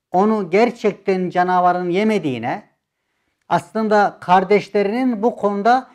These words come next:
yalan uydurduklarına inanıyordu Hazreti Yakup Aleyhisselam. Nitekim Yusuf Suresi on sekizinci ayetten bunu anlamak mümkündür. Yakup, hayır. Yani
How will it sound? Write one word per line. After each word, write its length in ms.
yalan 560
uydurduklarına 1200
inanıyordu 640
Hazreti 420
Yakup 280
Aleyhisselam. 560
Nitekim 540
Yusuf 380
Suresi 380
on 180
sekizinci 400
ayetten 640
bunu 140
anlamak 460
mümkündür. 600
Yakup, 800
hayır. 1000
Yani 400